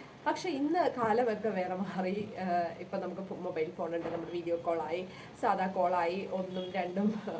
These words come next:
മൂന്നും അല്ലെങ്കിൽ ഒരു പാതിരാത്രി മൊത്തമൊക്കെ സംസാരിച്ചതിന് ശേഷമാണ് നമ്മൾ കല്യാണം കഴിക്കുന്നത്.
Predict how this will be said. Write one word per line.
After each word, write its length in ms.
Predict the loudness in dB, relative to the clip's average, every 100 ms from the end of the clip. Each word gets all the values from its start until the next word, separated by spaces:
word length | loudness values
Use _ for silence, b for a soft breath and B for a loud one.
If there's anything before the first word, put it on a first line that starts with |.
| -8
മൂന്നും 580 | -10 -4 0 2 0 -2 -6 B -4
അല്ലെങ്കിൽ 340 | -4 -2 -2
ഒരു 140 | -2 -2
പാതിരാത്രി 580 | -2 0 0 0 0 0
മൊത്തമൊക്കെ 440 | 0 -2 -2 -2 -2
സംസാരിച്ചതിന് 760 | -4 -4 -2 -2 4 4 4
ശേഷമാണ് 560 | 0 -2 0 -2 -4 -4
നമ്മൾ 220 | -2 -2
കല്യാണം 380 | -2 -2 -2 -4
കഴിക്കുന്നത്. 420 | -4 -6 -6